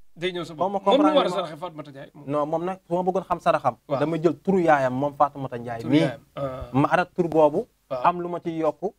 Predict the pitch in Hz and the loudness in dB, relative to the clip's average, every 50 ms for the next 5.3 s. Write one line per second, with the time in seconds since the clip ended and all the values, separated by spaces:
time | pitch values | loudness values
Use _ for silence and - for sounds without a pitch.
0 | _ _ _ _ - 160 175 175 180 180 180 170 - 175 170 170 170 160 156 _ | _ _ _ _ 0 0 0 0 -2 -6 -6 -6 -4 -4 -4 -2 -2 -4 -2 _
1 | 175 196 - _ _ _ _ - 143 175 - 190 180 175 170 165 165 160 160 160 | -6 -6 -6 _ _ _ _ -4 -2 0 2 2 0 0 0 -4 -2 0 -2 -2
2 | 156 147 165 - - 170 165 165 160 156 151 147 147 147 156 - 165 160 156 156 | -2 -4 -6 -6 -6 -4 -4 -4 -2 -2 -2 -2 -2 -4 -4 -4 -4 -2 -2 -2
3 | 151 147 156 175 175 175 170 - 170 - - - 180 180 - 180 - 170 165 - | -2 -2 -4 -4 -4 -4 0 0 -2 0 2 2 2 2 2 2 2 2 2 2
4 | 170 165 160 170 156 156 156 151 147 139 147 139 143 156 147 139 - - 143 139 | -2 -6 -6 -6 -2 0 2 2 2 0 -2 -4 -2 -4 -6 -6 -2 -2 -2 0
5 | 139 135 127 123 120 120 | 0 -4 -8 -8 -10 -12